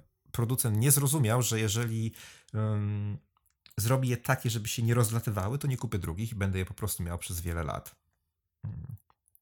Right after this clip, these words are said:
Mam całkowicie sprawne i dobre skórzane rękawiczki na motocykl. E, i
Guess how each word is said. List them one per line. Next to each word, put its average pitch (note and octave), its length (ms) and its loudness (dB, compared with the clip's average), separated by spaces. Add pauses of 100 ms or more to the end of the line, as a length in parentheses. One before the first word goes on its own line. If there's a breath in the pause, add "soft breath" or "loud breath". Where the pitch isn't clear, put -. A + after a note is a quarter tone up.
(300)
Mam G#2+ 440 2
całkowicie A2+ 520 -4
sprawne G#2 500 -2
i G2+ 40 -4
dobre F#2 320 -4
skórzane F#2 380 -2
rękawiczki F#2 460 -4
na E2 80 0
motocykl. - 480 -6 (580 loud breath)
E, F2 220 -4
i G2+ 420 -6